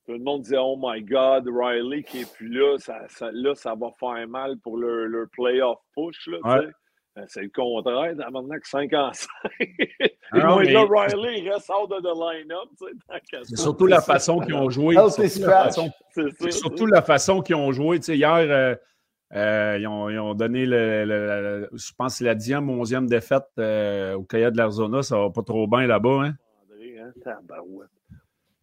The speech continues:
Speaker 2: Ils
Speaker 1: The
Speaker 2: vont
Speaker 1: Bear.
Speaker 2: être à, ils vont être en visite, euh, mardi au, euh, au Centre Bell,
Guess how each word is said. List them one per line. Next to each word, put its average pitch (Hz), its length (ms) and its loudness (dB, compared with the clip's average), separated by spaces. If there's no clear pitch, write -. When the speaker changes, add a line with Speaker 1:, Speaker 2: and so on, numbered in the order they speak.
Speaker 2:
Ils 123 100 -12
Speaker 1:
The 107 80 -6
Speaker 2:
vont 98 120 -4
Speaker 1:
Bear. 113 260 6
Speaker 2:
être 120 120 6
à, 131 120 8
ils 113 60 -6
vont 135 100 2
être 131 180 0
en 135 60 2
visite, 135 440 2
euh, 123 360 6
mardi 123 520 2
au, 123 280 2
euh, 113 360 6
au 107 60 -2
Centre 113 440 -6
Bell, 147 340 -4